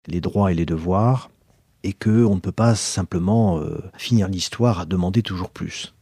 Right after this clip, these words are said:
Il y a aussi à donner soi-même et à donner en partageant et à donner en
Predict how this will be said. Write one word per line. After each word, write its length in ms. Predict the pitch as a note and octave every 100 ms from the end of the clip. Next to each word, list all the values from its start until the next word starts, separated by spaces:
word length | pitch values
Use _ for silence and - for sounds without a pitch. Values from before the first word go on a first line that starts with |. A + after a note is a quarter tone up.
| -
Il 100 | F#2+
y 60 |
a 80 | F#2+
aussi 260 | F2+ - G2+
à 60 |
donner 340 | E2 G#2 G2+ G2+
soi-même 560 | - D#2+ F2 G#2+ C#3+ - _ _ _ - _ _
et 120 | -
à 60 | F#2
donner 540 | F2+ F#2+ F#2+ A#2 B2+
en 120 | G2 F2
partageant 760 | F#2 - F#2+ E2 F#2+ A#2 B2
et 100 | F2+
à 60 | E2
donner 440 | E2 F2 G#2 A2
en 160 | E2+